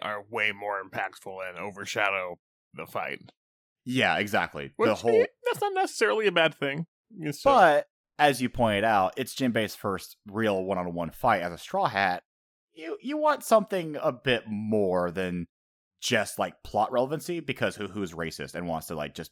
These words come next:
Speaker 2: put Jinbei on the spotlight? <laughs>
Speaker 1: <laughs> Who's he, dude? That guy
Speaker 2: Yeah.
Speaker 1: is such a character. Like, just
Speaker 2: Yeah,
Speaker 1: out
Speaker 2: he
Speaker 1: of nowhere. Like, this man really walks up and he's like, "Hey, so you're, you're all about,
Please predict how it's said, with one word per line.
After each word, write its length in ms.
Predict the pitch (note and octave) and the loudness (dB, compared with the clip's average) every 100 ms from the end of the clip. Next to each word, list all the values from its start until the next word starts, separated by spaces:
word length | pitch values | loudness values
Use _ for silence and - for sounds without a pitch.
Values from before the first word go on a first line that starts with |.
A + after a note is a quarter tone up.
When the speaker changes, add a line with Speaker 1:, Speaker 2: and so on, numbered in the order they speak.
| - | -2
Speaker 2:
put 240 | G2 D#2+ | -2 -2
Jinbei 300 | F#2 E2+ D#2+ | -8 -6 -6
on 80 | D2+ | -6
the 40 | |
spotlight? 880 | - - - - - - D4+ B3 C#4 | -6 -2 -2 0 0 0 2 0 0
<laughs> 240 | - C4+ E4+ | 4 4 4
Speaker 1:
<laughs> 0 | |
Who's 340 | C#4 F#3 E3+ | -4 -4 -6
he, 80 | - | -6
dude? 440 | D4 B3+ F2+ - - - F3 C3+ | -6 -8 -10 -14 -10 -10 -10 -6
That 180 | - F#3 | -2 2
guy 120 | G4+ | 4
Speaker 2:
Yeah. 60 | B3+ | 4
Speaker 1:
is 100 | - | 4
such 220 | E3+ F3 | 4 2
a 20 | |
character. 540 | C3+ B2+ A#2+ - D#2+ F2+ _ _ _ G#3+ | -2 -2 -4 -6 -12 -14 _ _ _ -2
Like, 120 | - | 0
just 120 | C#3 D4 | 2 8
Speaker 2:
Yeah, 140 | D4+ | 10
Speaker 1:
out 100 | A3+ | 10
Speaker 2:
he 40 | D3+ | 8
Speaker 1:
of 100 | C3+ | 2
nowhere. 420 | C3+ B2+ B2 C3 | 4 4 4 2
Like, 120 | C#3 | 0
this 140 | D#3+ - | 0 0
man 340 | F#3 D#3+ D3 | 4 4 4
really 360 | C3+ E3 F3 F3+ | 6 8 6 2
walks 680 | D#3+ B2 B2 A#2+ C#3 - - | -2 0 4 6 6 0 0
up 280 | A#2 G#2+ - | 0 0 -2
and 100 | A#2+ | -8
he's 120 | A#2 | -2
like, 180 | G#2 G#2+ | 0 2
"Hey, 220 | A#2 G#2 | 0 0
so 140 | - | -2
you're, 260 | A2 A2+ G#2 | -4 -2 -4
you're 180 | G#2 A#2 | -2 -2
all 100 | G#2 | -2
about, 320 | G2+ G#2 F#2+ | 0 -2 -2